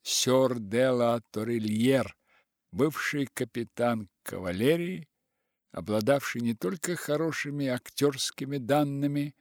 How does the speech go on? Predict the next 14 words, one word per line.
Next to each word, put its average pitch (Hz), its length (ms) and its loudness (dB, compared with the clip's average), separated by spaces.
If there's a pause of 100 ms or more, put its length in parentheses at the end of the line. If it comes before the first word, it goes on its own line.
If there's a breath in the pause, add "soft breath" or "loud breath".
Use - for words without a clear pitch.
(720)
но 185 320 4
также 170 520 0
и - 160 -2
большим 135 880 -2
деловым 135 580 2
опытом, 117 840 0 (400)
вследствие 113 720 2
чего 135 380 2
Мольер 151 580 2 (140)
поручил 143 640 0
ему 147 300 2
некоторые 143 760 2 (120)
административные 143 1500 0
функции. 113 1000 -4